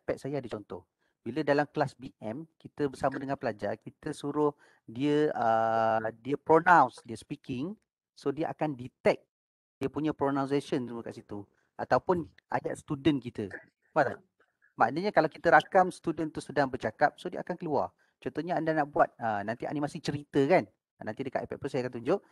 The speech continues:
Maknanya bila kita berca-, ah, student kita bercakap, ah, so dia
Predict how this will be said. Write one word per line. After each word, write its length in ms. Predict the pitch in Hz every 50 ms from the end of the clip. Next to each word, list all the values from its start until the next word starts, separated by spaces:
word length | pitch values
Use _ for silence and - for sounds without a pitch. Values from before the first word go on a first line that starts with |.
| - - _ _ -
Maknanya 400 | - 113 127 143 147 190 254 277 277 _ _ _ _ _ _ _ _
bila 160 | - 127 185 233
kita 240 | 214 - - -
berca-, 160 | - - - 156
ah, 160 | 170 175 175
student 480 | 170 - - 185 180 170 226 220 190
kita 160 | - - - 185
bercakap, 400 | - 143 120 - 113 131 - - _ _ _ _ _ -
ah, 80 | 110 110
so 160 | - - 185
dia 80 | 202